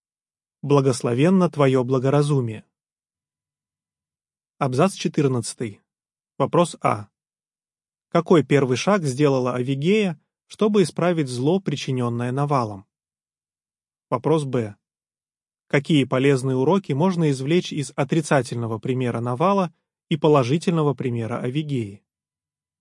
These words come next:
Что предприняла Авигея, чтобы отвратить беду от своей семьи?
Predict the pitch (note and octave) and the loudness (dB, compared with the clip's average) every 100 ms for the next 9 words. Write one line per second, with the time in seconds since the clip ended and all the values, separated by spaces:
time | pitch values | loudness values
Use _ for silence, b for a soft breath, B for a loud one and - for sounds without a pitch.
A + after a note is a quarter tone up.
0 | _ _ _ _ _ _ _ _ _ _ | _ _ _ _ _ _ _ _ _ _
1 | _ _ _ - - A3+ A3 F3 E3+ E3 | _ _ _ -18 0 2 2 2 2 4
2 | E3+ D#3 B2+ C3 C3+ F#3 G#3+ C#3 G3 - | 4 4 2 0 -2 0 0 0 -6 -12
3 | - D#3 C#3+ C3 C#3 C3 G3+ F#3 C#3+ B2+ | 0 2 2 2 -2 0 -2 -2 -2 0
4 | D3+ E3 - C#3+ C3+ C3 - F3 D3+ G#2+ | 0 -2 0 -2 0 -2 -4 -2 -2 -4